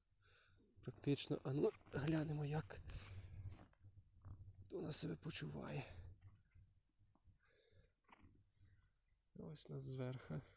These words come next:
Ну, я, знову ж таки, ще одна перевага того, що посіяний на зиму.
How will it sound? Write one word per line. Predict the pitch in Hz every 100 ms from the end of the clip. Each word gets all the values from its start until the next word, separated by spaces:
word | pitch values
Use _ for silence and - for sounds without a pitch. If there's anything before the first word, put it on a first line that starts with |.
| _ _ - - - - - - - -
Ну, | 202 - - - 165
я, | 156 147 135
знову | 123 131 147 127
ж | -
таки, | - - 113
ще | - 156
одна | 139 120
перевага | - 123 131 123
того, | - 127 117
що | - - - - - - - - _ -
посіяний | - 131 120 117
на | 113 110
зиму. | 107 107 107